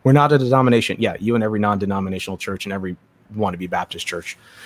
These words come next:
um, in the world. Um, but yeah, it, that was a, um, yeah, I was definitely raised that, didn't question it, um,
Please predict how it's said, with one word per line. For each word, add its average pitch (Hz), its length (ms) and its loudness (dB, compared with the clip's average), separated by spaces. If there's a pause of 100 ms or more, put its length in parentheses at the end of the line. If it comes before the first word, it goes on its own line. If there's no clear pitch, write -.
(180)
um, 78 340 2
in 87 80 -8
the 85 60 -4
world. 76 400 -8
Um, 80 380 -4 (720)
but 156 120 8
yeah, 139 220 6
it, 147 200 6
that 160 180 6
was 151 180 6
a, 135 140 6
um, 104 400 2 (500)
yeah, 123 160 4
I 120 40 6
was 127 160 2 (140)
definitely 131 300 2
raised 120 280 2
that, 123 240 2
didn't 127 160 0
question 117 400 -4
it, 117 180 0 (160)
um, 90 400 -8